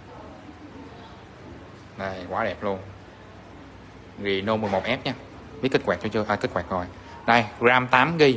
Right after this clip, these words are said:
bộ nhớ là hai mươi sáu gi, chip là Dimensity á, bảy không năm không. Em về được có một con thôi.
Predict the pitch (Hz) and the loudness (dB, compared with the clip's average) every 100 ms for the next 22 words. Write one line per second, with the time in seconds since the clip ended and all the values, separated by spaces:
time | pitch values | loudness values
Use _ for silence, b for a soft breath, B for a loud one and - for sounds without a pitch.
0 | 107 B B - 107 98 110 120 151 110 | 0 B B 2 8 8 8 6 6 6
1 | 120 113 131 131 160 131 117 B B - | 4 4 4 4 4 2 0 B B 0
2 | 156 196 120 104 104 135 135 127 127 131 | 2 4 8 8 6 2 2 2 4 4
3 | 143 - - 92 113 139 127 120 117 123 | 4 0 0 0 0 0 0 0 2 2
4 | 113 B B B 117 110 101 92 135 123 | 0 B B B -2 2 2 4 0 0
5 | 98 117 113 117 | 2 2 4 -2